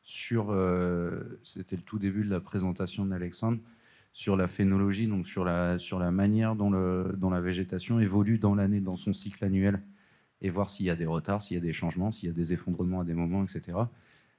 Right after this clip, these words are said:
Et dans un contexte où le changement climatique va commencer à poser des réels problèmes sur le, le fonctionnement des écosystèmes, je pense que ce genre d'outils, ils sont terribles, quoi.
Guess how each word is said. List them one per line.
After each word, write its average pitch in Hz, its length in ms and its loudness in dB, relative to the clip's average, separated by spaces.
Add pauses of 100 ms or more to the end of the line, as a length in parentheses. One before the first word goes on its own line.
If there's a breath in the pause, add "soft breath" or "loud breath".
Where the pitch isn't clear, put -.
(140)
Et 87 100 0
dans 87 280 -2
un 90 120 0
contexte 98 640 -4
où 98 80 -2
le 90 40 -6
changement 95 400 -4
climatique 92 540 -4
va 90 120 -2
commencer 98 440 -2
à 98 100 -2
poser 95 460 -2
des 90 100 -2
réels 98 300 0
problèmes 107 460 -2
sur 98 180 -8
le, 87 180 0
le 87 140 -2
fonctionnement 92 480 -4
des 87 220 -4
écosystèmes, 90 680 -4
je - 80 -18
pense 107 180 0
que - 140 -4
ce 90 180 -2
genre 85 200 0
d'outils, 87 320 -4
ils 101 60 -4
sont - 200 -10
terribles, 107 340 -6
quoi. - 140 -18